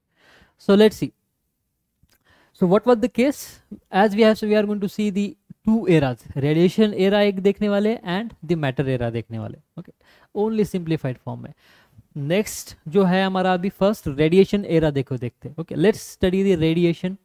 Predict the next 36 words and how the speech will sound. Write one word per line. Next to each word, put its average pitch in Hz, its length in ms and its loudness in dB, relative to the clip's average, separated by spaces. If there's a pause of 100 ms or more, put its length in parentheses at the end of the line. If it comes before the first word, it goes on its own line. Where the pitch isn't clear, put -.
era, 117 260 -4 (420)
right? - 140 -14 (580)
So 226 240 0
in, 214 280 -4
in 208 220 0
that 220 220 0
radiation 208 420 2
era, 208 240 0
we 196 140 2
will 190 80 4
see 196 200 -2
what 165 260 0
will 165 100 0
happen. 131 300 -4
Okay, 180 180 -8
you 160 120 -4
can 196 160 -4
see 202 160 -2
right 180 220 -2
now 196 180 -2
all 180 220 2
the 185 160 2
radiations 165 560 -2
are 120 160 -2
there. - 200 -14 (220)
Okay, 160 180 -10
different 202 380 0
types 202 240 0
of 180 140 0
radiations 139 500 -6
are 113 180 -10
there, - 120 -20 (200)
right? 160 220 -8 (1400)
So - 520 -4 (160)
this 180 480 2
eras, 233 920 6